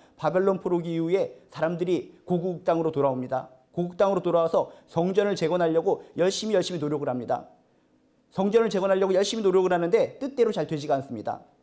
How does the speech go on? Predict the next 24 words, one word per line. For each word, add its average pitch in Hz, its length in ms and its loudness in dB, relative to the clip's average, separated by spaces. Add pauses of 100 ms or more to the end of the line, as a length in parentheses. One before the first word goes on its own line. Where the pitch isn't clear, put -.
(120)
뜻대로 240 340 2
되지가 190 280 0
않았을 180 320 0
때 214 280 2 (300)
하나님께서 214 460 0
스가랴라고 214 580 2
하는 180 140 2
선지자를 190 400 -2
통해서 156 420 -2 (140)
용기를 196 460 0
주고 170 200 -2
힘을 202 260 -4
주면서 160 500 -4 (360)
장차 180 360 0
메시아가 185 460 0
나타날 170 320 -2
것이다. 147 540 0
메시아에 180 480 0
대한 190 160 2
소망을 214 380 0
가지면서 156 580 -2 (140)
힘과 254 480 2
용기를 233 420 4
내어서 190 560 2